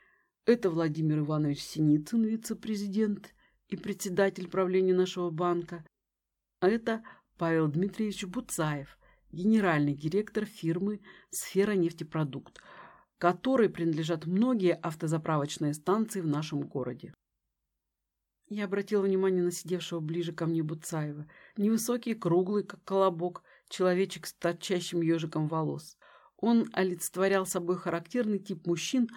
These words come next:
у которых жизнь удалась. Иногда,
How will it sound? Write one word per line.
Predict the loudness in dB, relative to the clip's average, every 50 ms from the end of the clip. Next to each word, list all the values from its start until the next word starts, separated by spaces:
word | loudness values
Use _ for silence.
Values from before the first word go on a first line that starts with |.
| -20 -20 -20 -14 -8
у | -6 0
которых | 0 0 2 2 2 2 2 0
жизнь | 0 -2 -2 -2 -4 -6 -10 _ -6
удалась. | -2 0 2 2 2 0 -2 -6 -8 -12 -14 -14 _ _ _ _ _ _ _ _ _ _ _ _ _ _ _ _ _ _ _ _ _ _ _ _ _ _ _ _ _ _ _ _ 0
Иногда, | 2 2 2 2 2 2 0 0 -2